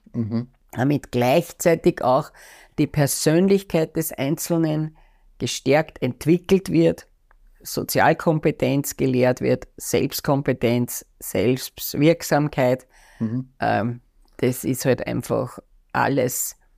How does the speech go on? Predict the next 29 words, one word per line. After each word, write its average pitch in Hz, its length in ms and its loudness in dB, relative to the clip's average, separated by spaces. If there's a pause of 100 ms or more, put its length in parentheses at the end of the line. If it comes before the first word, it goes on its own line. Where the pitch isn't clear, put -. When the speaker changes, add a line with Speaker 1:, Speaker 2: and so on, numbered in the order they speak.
(240)
Speaker 2:
in 165 120 0
der 147 100 0
Schule 156 460 0
zu - 160 -4
berücksichtigen 143 760 -2
und 135 140 0
sind 135 180 -2
Aufgaben 147 580 -2
für 156 140 0
Lehrerinnen 143 600 0
und 123 120 -4
Lehrer, 143 300 2 (540)
die 202 160 4
sie 208 200 2
verständlicherweise 180 1600 4
überfordern, 170 880 4
weil 175 140 4
sie - 120 -6
das 196 180 0
halt 185 220 0
zu 190 160 0
wenig 208 320 0
lernen, 202 440 2
noch 208 460 0
immer 233 480 4
in 196 100 2
den 208 160 0
Ausbildungen. - 840 -2
Speaker 1:
Mhm. 120 320 -6